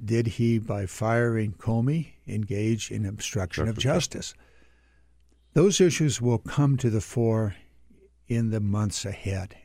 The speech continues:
Speaker 1: And when they do, then we will see whether there are courageous members of Congress and the Senate. Because I think there's some impeachable offenses out there, and people are not yet talking about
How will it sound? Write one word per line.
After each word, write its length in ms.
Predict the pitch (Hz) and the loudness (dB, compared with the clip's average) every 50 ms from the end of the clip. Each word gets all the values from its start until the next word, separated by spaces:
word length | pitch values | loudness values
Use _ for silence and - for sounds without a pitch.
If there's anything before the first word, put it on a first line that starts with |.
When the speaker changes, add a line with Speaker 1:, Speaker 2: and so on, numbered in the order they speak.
| - - - | -18 -10 -6
Speaker 1:
And 200 | 104 98 90 104 | -6 -4 -2 0
when 180 | 131 139 151 | 0 0 2
they 160 | 147 139 131 | 2 2 2
do, 460 | 120 107 120 120 117 113 110 110 110 - - | 2 2 2 2 4 2 2 -2 -4 -8 -4
then 280 | 107 110 120 135 135 131 | -2 2 2 2 4 4
we 140 | 127 120 110 | 4 2 2
will 160 | 104 107 101 | 0 -2 -4
see 380 | - - - 127 117 117 113 | -4 -4 -2 2 2 2 2
whether 320 | 110 101 107 110 92 101 98 | 2 0 -4 -4 -4 -4 -4
there 360 | 101 104 101 101 101 104 - | -4 -4 -4 -4 -6 -6 -8
are 180 | 95 95 87 - | -8 -8 -8 -10
courageous 580 | - - 101 101 107 110 113 107 117 107 - - | -8 -6 -2 0 0 0 0 0 -2 -4 -4 -4
members 380 | 104 104 101 98 104 98 - - | -4 -4 -4 -4 -4 -6 -8 -8
of 160 | - - - | -12 -14 -12
Congress 560 | - 92 92 101 104 - 151 170 - - - - - - - - - - - - - | -8 -6 -6 -4 -4 -4 -4 -6 -6 -8 -12 -16 -20 -20 -20 -20 -20 -20 -20 -10 -4
and 220 | 123 123 131 135 123 | -2 0 2 2 0
the 60 | 107 | -2
Senate. 360 | - - 101 92 90 85 - - - - - - - - _ _ _ _ _ _ _ _ _ - | -2 -4 -6 -6 -6 -8 -12 -18 -20 -20 -20 -20 -20 -20 _ _ _ _ _ _ _ _ _ -6
Because 240 | 113 104 104 101 | -4 -2 -2 0
I 100 | 117 135 147 | 0 0 0
think 200 | - 160 143 - | 0 0 -2 0
there's 200 | 120 117 104 - | -2 -2 -2 -2
some 160 | - 104 107 | -4 -2 -2
impeachable 600 | 101 95 - - - 127 - - 131 123 110 104 | -2 -4 -4 -2 -2 -2 -2 -2 -4 -6 -4 -4
offenses 500 | 98 - - 110 107 101 - 104 95 92 | -6 -4 -4 -4 -4 -2 -4 -4 -6 -4
out 200 | 104 98 95 - | -6 -6 -6 -6
there, 160 | - 101 101 98 | -6 -8 -8 -6
and 280 | - 107 104 92 90 | -6 -6 -6 -6 -2
people 320 | - 131 135 127 - 127 117 | -2 -2 0 0 0 -2 -2
are 100 | 107 104 | -2 0
not 240 | 104 113 113 113 151 | 0 -2 -2 -4 -4
yet 220 | 120 110 107 - - | -4 -4 -4 -4 -4
talking 360 | 117 117 113 - - 110 104 | -2 -2 -2 -2 -4 -4 -6
about 340 | 95 95 101 101 101 101 | -4 -4 -6 -6 -6 -8